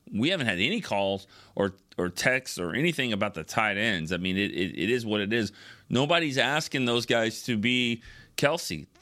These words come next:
They're, they're not. That, this, this team isn't going to, to be great because of their tight ends.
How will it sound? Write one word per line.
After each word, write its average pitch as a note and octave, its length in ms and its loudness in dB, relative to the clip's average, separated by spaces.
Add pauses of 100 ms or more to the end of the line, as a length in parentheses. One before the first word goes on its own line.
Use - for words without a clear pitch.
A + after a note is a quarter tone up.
(200)
They're, A2+ 320 0
they're E2 420 -2
not. A2+ 360 0
That, A2 280 0
this, B2 220 -2
this B2 220 -2
team C#3 260 0
isn't B2 360 0
going A#2 320 2
to, G#2+ 280 2 (300)
to G#2+ 240 4
be G#2 380 2
great G#2+ 420 2
because A2 420 0
of F#2+ 160 -2
their F#2 140 2
tight F#2 340 0
ends. E2 320 -2